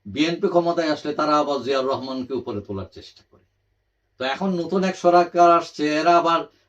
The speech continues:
জিয়াউর রহমানরে তুলতে চাইতেছে না, আবার বঙ্গবন্ধুরে নামাইতে চাইতেছে। তো তারা কাকে তুলতে চাইতেছে? এখন ভাসানীকে।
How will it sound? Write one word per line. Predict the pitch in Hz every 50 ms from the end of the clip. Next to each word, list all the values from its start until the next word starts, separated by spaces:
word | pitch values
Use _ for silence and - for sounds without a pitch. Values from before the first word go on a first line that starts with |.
| _ 117 110
জিয়াউর | 110 139 143 143 147
রহমানরে | 147 147 170 175 185 185 180 190 185
তুলতে | 180 180 175 - 180
চাইতেছে | - 196 185 175 185 180 - - 196
না, | 180 160
আবার | 127 117 120 120 139 123
বঙ্গবন্ধুরে | 127 143 151 160 160 160 160 165 160 165 170 165 151
নামাইতে | 143 135 127 135 135 123 - 98 90
চাইতেছে। | 85 85 - _ _ _ - - _ _ _ _ _ _ _ _ _ _ _ _ _
তো | 120 120
তারা | 117 127 143 156 175 170
কাকে | - 165 160 - 190
তুলতে | 180 - 185 180 - 196
চাইতেছে? | 180 185 196 - 202 196 - -
এখন | 214 175 156 151 - 101
ভাসানীকে। | 95 110 117 - - 147 104 87 82 - _ _ _